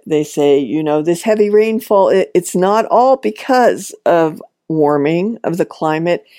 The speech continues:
It's also because of this feature of this storm. It's stalled out, and we, we don't know if that's, i-, that, that could be pure luck because of the other,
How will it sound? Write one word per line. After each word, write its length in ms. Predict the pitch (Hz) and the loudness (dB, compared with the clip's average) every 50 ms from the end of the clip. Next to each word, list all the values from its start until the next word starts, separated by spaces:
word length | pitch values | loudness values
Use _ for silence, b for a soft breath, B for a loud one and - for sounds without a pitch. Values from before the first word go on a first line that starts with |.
| b b b | b b b
It's 220 | 185 190 - - | -2 -2 0 0
also 560 | 208 202 214 214 214 - - 220 220 214 214 | 2 2 2 0 -2 -2 0 0 2 2 0
because 560 | 214 214 214 214 - - - 226 220 214 214 | 0 -4 -6 -8 -8 -6 -2 0 0 0 2
of 180 | 220 185 202 214 | 0 -2 -2 0
this 380 | - 196 196 202 - - - - b b b b b | 2 2 2 2 0 -6 -16 -20 b b b b b
feature 600 | b - - - 220 247 247 240 - - 233 214 | b -12 -6 -4 -2 -2 -2 -4 -4 0 2 2
of 100 | 208 214 | 2 2
this 200 | 240 208 208 208 | 0 -2 -2 -2
storm. 360 | - - - 220 214 214 208 | -2 -4 -2 0 2 2 0
It's 180 | 196 180 - - | 0 -2 -4 -8
stalled 760 | - - - - - 190 175 185 190 202 214 214 214 208 220 - - | -12 -16 -16 -6 -2 0 2 2 4 4 4 2 2 0 0 -2 -2
out, 280 | - 202 208 214 208 - | 0 0 2 0 0 0
and 180 | - 196 196 208 | 0 -2 0 0
we, 160 | 220 247 - | -2 -2 -4
we 200 | - 240 262 277 | -4 -4 -4 -2
don't 260 | 269 247 233 220 - 226 | -2 -2 -2 -2 -4 -4
know 280 | 233 247 269 277 262 | -4 -2 -2 0 2
if 200 | 233 208 214 - | 2 2 0 0
that's, 440 | - 226 175 170 170 - - - - b b b b b b b b b b b _ _ - | 0 2 2 2 0 -2 -8 -20 -20 b b b b b b b b b b b _ _ 0
i-, 260 | 226 214 214 214 220 202 | 0 0 0 0 -2 0
that, 260 | 220 214 - - 202 | 0 0 0 0 0
that 340 | 208 196 196 196 196 _ _ | 0 0 0 0 -2 _ _
could 180 | - - 196 190 | -8 -6 -6 -4
be 140 | - 190 185 | -4 -6 -6
pure 480 | - - - - - 196 190 190 190 | -8 -10 -6 0 2 4 4 4 2
luck 500 | 180 180 170 170 170 160 147 - - - - - | 2 2 2 2 2 2 0 -2 -8 -12 -8 -6
because 500 | 156 151 - - 160 165 156 156 - - | -6 -4 -2 0 0 0 0 0 -2 -4
of 220 | 151 156 190 175 | -4 -4 -4 -4
the 160 | 160 156 156 | -2 0 2
other, 400 | 156 160 170 160 156 160 156 - | 2 2 2 2 2 2 0 -2